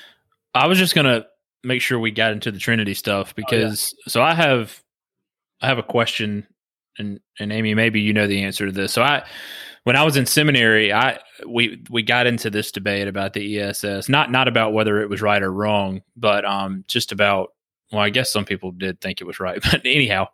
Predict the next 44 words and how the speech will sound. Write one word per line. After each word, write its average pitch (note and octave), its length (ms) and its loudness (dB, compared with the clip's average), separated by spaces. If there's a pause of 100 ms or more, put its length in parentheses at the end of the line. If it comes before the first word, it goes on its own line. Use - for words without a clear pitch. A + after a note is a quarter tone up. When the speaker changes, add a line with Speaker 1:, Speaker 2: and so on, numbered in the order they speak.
(120)
Speaker 1:
um, B2+ 320 4 (480)
I, C#3 100 0
I B2 220 0
asked E3+ 580 0
the A#2 160 2
professor, A#2+ 720 -2
"Well, A2 140 -4
what E3+ 260 2
is C3+ 300 2
it?" A2 380 -2 (260)
Um, G#2 560 -8 (580)
and A2+ 120 -4
I A2 80 2
guess A#2 300 0 (180)
when A#2+ 180 2
you G#2+ 140 4
answer G#2 240 2
this F#2+ 160 -4
question, G2+ 380 -2
you G2+ 120 -2
can G2+ 140 -4
go F#2+ 200 -2
into F#2+ 160 -4
more F#2+ 180 -2
detail F#2+ 460 -2
and F#2+ 100 -2
explain G2 480 -2
for - 100 -6
the F#2+ 100 -2
listeners, F#2+ 540 -2
you G2 60 -2
know, F2+ 240 -2
exactly G#2 380 2
what G2+ 240 0
the G2+ 100 -2
debate F#2+ 340 0
was F#2+ 240 -2
in F#2 120 -2
twenty F#2+ 220 -2
sixteen. F#2+ 540 -2
But, F#2+ 160 -2 (480)
um, A2+ 360 2 (1400)
wh-, C3+ 360 2
what, D3+ 380 2